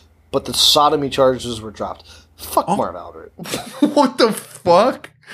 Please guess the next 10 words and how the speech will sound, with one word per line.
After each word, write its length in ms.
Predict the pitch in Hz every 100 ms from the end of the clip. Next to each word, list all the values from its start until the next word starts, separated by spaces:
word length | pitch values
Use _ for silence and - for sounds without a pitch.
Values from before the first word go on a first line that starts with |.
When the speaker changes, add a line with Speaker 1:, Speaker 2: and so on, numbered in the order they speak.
| 254 - _ -
Speaker 2:
Wh-, 160 | 202 - - _
so 180 | - -
he 160 | 196 233
actually, 360 | 220 214 - _
oh 120 | 131
my 180 | 123 85
God, 300 | 82 98 -
that's 180 | 113 110
fucking 340 | - 107 85
nuts. 420 | 82 90 - -